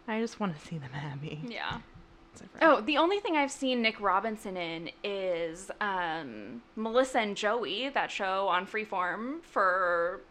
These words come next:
Speaker 2: I don't know, five seasons? It went on for longer than you would think it did. Um, and this was a role where he actually got to, like, do things.
Speaker 1: Mm-hmm.
Speaker 2: So I was like, "Go you, Nick Robinson."
Speaker 1: <laughs>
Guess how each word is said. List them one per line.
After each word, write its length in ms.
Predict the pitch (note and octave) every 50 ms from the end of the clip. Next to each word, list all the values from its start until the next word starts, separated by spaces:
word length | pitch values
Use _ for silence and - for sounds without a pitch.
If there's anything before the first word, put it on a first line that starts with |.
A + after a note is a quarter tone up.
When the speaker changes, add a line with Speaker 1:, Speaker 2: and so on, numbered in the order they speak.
| -
Speaker 2:
I 80 | - A3
don't 120 | A3 A3+
know, 180 | G3 - - C4+
five 300 | E4+ - - D4+ - -
seasons? 480 | - - G4+ G#4+ G#4+ B4+ C#5 D5 D5+ -
It 120 | F4 -
went 140 | - G4+ C5
on 180 | D#5 D#5+ D#5+ -
for 140 | - G#4+ E4
longer 380 | D#4 B3+ B3+ B3 C4 C4 A#3+ A#3
than 160 | A3+ G#3+ G3+
you 120 | G3 F#3 F#3
would 160 | F#3 F#3 -
think 160 | A3 G#3 F#3+
it 120 | G3 -
did. 260 | - E3+ D3+ C#3+ - - - - - - - -
Um, 800 | A3 A3 A3 G#3+ G#3 G3+ G3 F#3 F#3 F#3 F3 E3 C#3+ C3+ A2+ F#2 - -
and 160 | - A3+ A#3 A3+
this 140 | A3+ A3+
was 140 | C4 A#3+ G#3+
a 80 | A3+ G#3+
role 240 | G3 G3+ G3 G3 F3+
where 120 | F3+ F#3+
he 160 | F#3+ G#3+ G3+
actually 340 | F3+ E3 - - - G3+ F3
got 240 | E3+ E3+ C#3+ - -
to, 80 | - -
like, 400 | - E3+ C#3 G#2 - - - - - - - - - - - - - - - _ - - F#3
do 280 | - G3 F3 F3 D3+ -
things. 600 | - - - - A3 A#3 A3+ - - B3 B3+ C4 - - -
Speaker 1:
Mm-hmm. 160 | A#3+ A3 G#3
Speaker 2:
So 60 | F#3+ A#3
I 20 |
was 80 | A3+ A3
like, 160 | A#3 A#3 A#3 -
"Go 180 | A4 F#4+ F#4
you, 260 | E4+ C#4+ D4 D#4 D4
Nick 260 | C4+ B3 A#3 A#3+ B3+ C4
Robinson." 840 | C4 A#3+ B3 B3 C#4 C#4 C#4+ - D#4+ D#4 D#4 B3 D4+ D#4+ E4 F4 -
Speaker 1:
<laughs> 60 | -